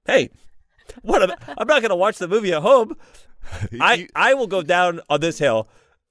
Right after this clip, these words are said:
Speaker 1: That's not the way that you say that.
Speaker 2: <laughs>
Speaker 1: The movie
Speaker 2: You're
Speaker 1: The
Speaker 2: gonna go down on a
Speaker 1: Proposal.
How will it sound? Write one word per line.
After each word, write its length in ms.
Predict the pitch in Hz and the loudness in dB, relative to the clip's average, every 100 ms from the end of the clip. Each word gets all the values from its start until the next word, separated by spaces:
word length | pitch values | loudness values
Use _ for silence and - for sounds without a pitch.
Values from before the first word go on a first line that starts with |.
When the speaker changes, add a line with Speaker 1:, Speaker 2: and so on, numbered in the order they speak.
| _ - - | _ -8 -4
Speaker 1:
That's 200 | 175 - | -2 0
not 140 | - | -2
the 80 | 190 | 0
way 100 | 185 | -2
that 160 | 165 | -2
you 80 | 165 | -8
say 180 | 147 170 | -4 0
that. 280 | 170 175 - | 0 0 -2
Speaker 2:
<laughs> 60 | - 220 339 - 427 135 143 | -12 -6 -4 0 0 -2 -4
Speaker 1:
The 160 | 196 196 | -2 0
movie 220 | 220 302 | 0 2
Speaker 2:
You're 180 | 302 269 | 2 0
Speaker 1:
The 60 | 180 | 2
Speaker 2:
gonna 0 | |
go 140 | 214 | 0
down 320 | - 220 202 | 2 0 2
on 100 | 330 | 0
a 140 | - 160 | 0 -2
Speaker 1:
Proposal. 260 | 160 196 | 0 0